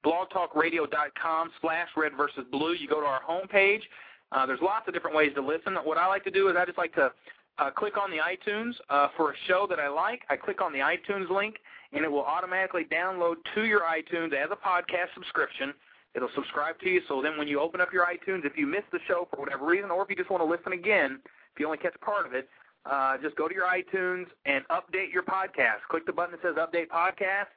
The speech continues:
It will automatically, uh, in the next couple of seconds, stream into your iTunes. It'll download that show for you, and then obviously you go from there. You put on your i-,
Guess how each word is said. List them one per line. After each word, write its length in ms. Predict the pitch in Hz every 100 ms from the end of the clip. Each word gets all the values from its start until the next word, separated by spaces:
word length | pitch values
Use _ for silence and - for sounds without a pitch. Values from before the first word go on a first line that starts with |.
| - - _ -
It 140 | 147
will 160 | 143 139
automatically, 680 | 160 180 185 185 180 165 151
uh, 160 | 143
in 120 | 147 143
the 80 |
next 280 | 143 160 165
couple 240 | - 175 165
of 60 | -
seconds, 260 | 175 - -
stream 320 | - 185 190 185
into 200 | 180 165
your 180 | 180
iTunes. 600 | 160 170 165 - 170 170 165 - - -
It'll 180 | 131 123
download 480 | 147 175 190 190
that 140 | 185 175 -
show 220 | 151 147
for 180 | 147 143
you, 120 | 139 139 139 - - -
and 120 | 123
then 120 | 131 131
obviously 420 | 135 135 - 139
you 80 | 135
go 180 | 139
from 140 | 139 143
there. 140 | 147
You 100 | 123
put 200 | 113 135
on 120 | 131
your 120 | 123 123
i-, 220 | 135